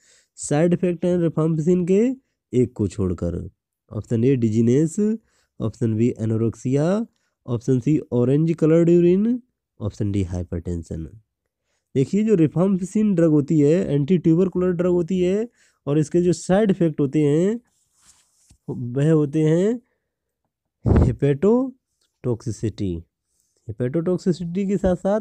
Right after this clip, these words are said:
nephrotoxicity होती है। hepatotoxicity, nephrotoxicity, nausea, anorexia, dizziness, रेड और ऑरेंज कलर्ड यूरिन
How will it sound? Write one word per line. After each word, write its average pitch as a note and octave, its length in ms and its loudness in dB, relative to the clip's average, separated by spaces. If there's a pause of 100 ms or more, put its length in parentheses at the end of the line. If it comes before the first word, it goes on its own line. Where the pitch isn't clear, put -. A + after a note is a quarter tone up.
(920)
nephrotoxicity D3+ 960 -2
होती E3 260 -2
है। G3 260 -2 (1500)
hepatotoxicity, D#3 1040 -2
nephrotoxicity, E3 1120 -2 (560)
nausea, D#3+ 680 2 (600)
anorexia, F3 840 0 (600)
dizziness, F3+ 800 0 (320)
रेड D#3+ 460 2
और - 420 -6
ऑरेंज D#3+ 360 0
कलर्ड F3 380 2
यूरिन F#3 720 0